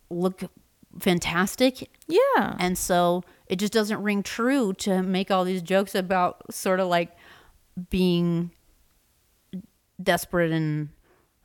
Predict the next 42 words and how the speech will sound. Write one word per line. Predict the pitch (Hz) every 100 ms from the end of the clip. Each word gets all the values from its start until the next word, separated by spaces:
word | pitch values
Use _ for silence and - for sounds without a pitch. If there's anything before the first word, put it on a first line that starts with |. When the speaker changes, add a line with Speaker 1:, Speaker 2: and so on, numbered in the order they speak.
| -
Speaker 1:
you | 190
know, | 175 170 185 -
like | 180 143 - - - - - -
Speaker 2:
Yeah, | 254 240 202
you | 202
don't | 233 240 233
have | 214
to | 220
be | 185 208 196 202
the | 175 175 -
butt | 175 170
of | 165 170
the | 165
joke | 170 - -
anymore | 147 143 - -
all | -
the | - -
time. | - - -
Like, | - - - - -
Speaker 1:
Yeah. | 277 330 - - _ _ _ _ -
Speaker 2:
you, | 180 190 180 175 -
like, | 196 202 196
Darian | 214 240 247 233
is |
actu-, | 233 220 - - _ -
is | 262 -
funny. | 370 233 - -
Like, | 196 185 180
she | - 185
is | 185 185 -
just | 185 -
funny. | 202 202 160
And | 131 175
so | 175
there's | 170 165 165 -
so | 175
much | 175 175
she | - 170
could | 185 160
do | 180 175
with | 175
that | 147 147 -